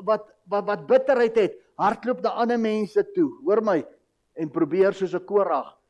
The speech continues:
mense om hom koek of haar. Ja, Anita.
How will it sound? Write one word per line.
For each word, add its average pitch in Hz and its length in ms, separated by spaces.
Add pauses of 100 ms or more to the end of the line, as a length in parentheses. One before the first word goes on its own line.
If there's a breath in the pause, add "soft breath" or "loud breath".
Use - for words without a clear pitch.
(160)
mense 156 420
om 156 140
hom 147 220
koek - 300 (1700)
of 120 180
haar. 110 400 (1700)
Ja, 139 160
Anita. 131 380